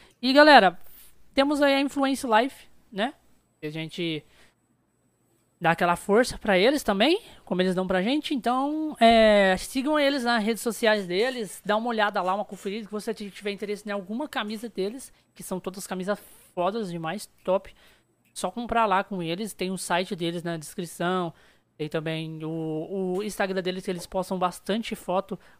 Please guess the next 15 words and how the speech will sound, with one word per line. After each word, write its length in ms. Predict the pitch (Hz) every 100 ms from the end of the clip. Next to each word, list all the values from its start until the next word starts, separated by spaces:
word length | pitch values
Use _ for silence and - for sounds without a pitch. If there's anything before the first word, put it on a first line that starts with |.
| -
com 200 | 175 170
bastante 540 | 165 - 190 196 -
roupas, 560 | 170 160 190 208 185 165
bem 400 | 185 165 175 226
massa 400 | 247 185 208 220
as 140 | 175 -
camisas. 460 | 165 170 214 233 - _ _ _ _ _ _ -
E 60 |
também 220 | 240 240 240
temos 280 | 254 262
a 80 | 269
Vega 380 | 240 208 233 269
Tech, 340 | - 214 214 196
né, 140 | 214
ô, 460 | 202 185 175 175